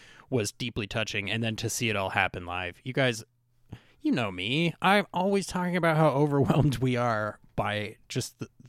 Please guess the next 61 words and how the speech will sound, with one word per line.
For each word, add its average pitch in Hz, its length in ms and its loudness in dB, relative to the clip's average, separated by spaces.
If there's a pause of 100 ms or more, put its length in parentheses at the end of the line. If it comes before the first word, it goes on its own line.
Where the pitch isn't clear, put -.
the 117 360 -4
outreach 120 500 -2
and 113 280 -4
wonderful 117 420 -2
love 127 240 0
that 117 120 -2
we 117 120 -2
receive. 113 540 -4
And 104 360 -2 (560)
that 127 300 2
hasn't 180 300 4
slowed 135 320 0
down 127 280 2
and 135 160 0
it 120 80 0
hasn't 113 320 -4
stopped. - 460 -8 (180)
And 110 260 -2 (140)
I, 113 140 2 (160)
I 113 140 -2 (340)
thank 131 280 -2
you - 140 -16 (120)
so - 200 -2
much. 95 420 -4
The, - 120 -8
all 127 160 4
we 135 100 6
can 117 180 0
do 107 160 -2
is 92 100 -8
say 104 160 -4
thank 98 300 -6
you 92 140 -6
and 95 100 -12
continue 104 440 -6
to 92 80 -8
say 90 160 -10
thank 90 260 -12
you. 87 100 -12
We 98 140 -8
appreciate 90 520 -8
that. 85 220 -8 (360)
There's 131 160 0
some 123 160 -4
really 143 240 4
cool 120 500 2 (380)
stuff - 280 4
that 120 120 -2
we 117 80 -4
have 120 220 0
in 113 60 -4
the 110 60 -8
works. 113 240 -8
If 110 120 -10
you 107 80 -4
didn't 135 220 0
get 135 140 0
to 123 100 0
see 131 220 0
our 120 140 2
appearance, 147 540 0